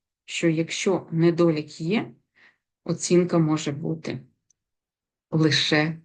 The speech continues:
«і». Якщо недолік суттєвий носить фундаментальний характер, на жаль, оцінка може бути тільки F, тут треба бути дуже уважним. Крім того, якщо ви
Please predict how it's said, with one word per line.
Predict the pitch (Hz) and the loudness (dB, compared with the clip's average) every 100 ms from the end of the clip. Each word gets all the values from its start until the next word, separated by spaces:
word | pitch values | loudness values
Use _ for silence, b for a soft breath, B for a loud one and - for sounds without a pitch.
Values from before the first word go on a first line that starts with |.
| _ _ | _ _
«і». | 160 151 135 - | 2 2 2 -4
Якщо | - 156 - 180 | -2 -2 2 6
недолік | 185 175 170 175 135 | 6 6 6 4 2
суттєвий | - - - 156 139 135 | -4 -12 -2 -2 0 0
носить | 151 170 165 - | 4 4 4 -4
фундаментальний | 165 151 151 147 139 151 151 143 139 | -4 -2 -2 -4 -2 0 2 0 -4
характер, | - - 143 202 220 - - _ B B B B B B _ _ _ _ _ | -6 -2 2 2 0 -6 -12 _ B B B B B B _ _ _ _ _
на | 165 156 | 4 6
жаль, | 156 151 175 202 202 | 4 2 2 0 -2
оцінка | 135 - 151 156 156 143 | -6 -2 0 0 0 0
може | 139 143 135 | 2 2 -2
бути | 135 160 160 - | -2 -2 -2 -6
тільки | - - 151 - - | -6 -4 -4 -4 -6
F, | - 214 262 - | 0 2 2 -2
тут | - 165 - | 0 0 2
треба | 165 156 139 | 0 2 2
бути | 156 151 | 0 -4
дуже | 143 165 160 151 | -4 -2 0 -2
уважним. | 160 151 147 - - - - B B B B B B B B B B _ _ | 0 0 0 -2 -8 -12 -12 B B B B B B B B B B _ _
Крім | - 202 311 320 | 4 6 6 6
того, | 285 294 175 139 135 - | 6 6 6 4 2 0
якщо | 160 - - - 262 330 | -2 -2 0 4 4 4
ви | 185 226 269 | 4 4 4